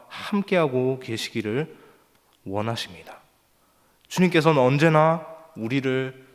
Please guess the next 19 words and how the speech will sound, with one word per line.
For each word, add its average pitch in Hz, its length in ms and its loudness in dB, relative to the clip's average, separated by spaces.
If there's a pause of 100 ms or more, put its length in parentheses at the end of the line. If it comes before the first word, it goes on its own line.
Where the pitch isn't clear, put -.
도우실 156 460 2
준비를, 113 720 -4 (680)
그렇게 - 260 -6
우리를 127 360 2
바라보시면서 120 960 -2 (840)
준비를 123 480 -8
딱 - 300 -14
하고 131 140 -8
계시는 101 300 -14
겁니다. - 400 -20 (2250)
우리가 156 240 4
하나님께 190 500 4
엎드리고 160 960 2 (260)
구하기만 135 640 0
하면, 107 280 -4 (1400)
회개하면서 185 1400 2
엎드리고 131 960 -2
구하기만 123 520 -2
하면 107 400 -8